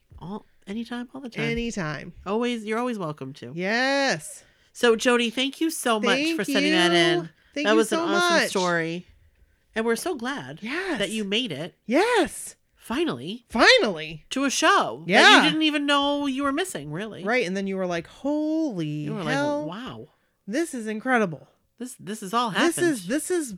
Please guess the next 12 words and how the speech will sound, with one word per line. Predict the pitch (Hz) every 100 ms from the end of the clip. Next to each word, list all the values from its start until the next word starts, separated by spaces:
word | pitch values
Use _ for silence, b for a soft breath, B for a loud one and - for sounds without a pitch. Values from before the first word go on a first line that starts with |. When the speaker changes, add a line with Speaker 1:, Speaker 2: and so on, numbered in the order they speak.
| -
Speaker 2:
what | 208 262
I, | 277 285 240
this | 185 302 -
is | 262
it." | 294 330 - _ _ _ _ _ _ _ _ _ _ _ _ -
Speaker 1:
I'm | 185
glad | 202 226
you | 220
had |
a |
great | 220 220
time. | 220 175